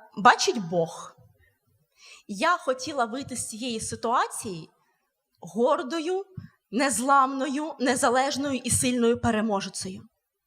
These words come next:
Хотіла я, так. Щоб не волати про допомогу, щоб, знаєте, отак от сама встрягла в халепу,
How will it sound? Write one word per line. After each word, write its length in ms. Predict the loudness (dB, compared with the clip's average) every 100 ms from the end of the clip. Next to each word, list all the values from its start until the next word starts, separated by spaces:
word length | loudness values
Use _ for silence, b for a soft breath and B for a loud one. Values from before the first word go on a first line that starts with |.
| -14
Хотіла 460 | -10 -8 -8 -10 -12
я, 280 | -10 -10 -12 _ _
так. 180 | -14 -14 -16 _ B B B B B
Щоб 220 | 0 2
не 120 | 2
волати 380 | 2 6 6 4
про 160 | -2 -2
допомогу, 640 | 2 2 4 4 4 2
щоб, 200 | 2 2
знаєте, 320 | 4 4 4
отак 260 | 2 2 0
от 120 | -6 0
сама 320 | 4 8 6
встрягла 680 | 4 0 6 8 8 6
в 80 | 2
халепу, 520 | 6 6 8 6 6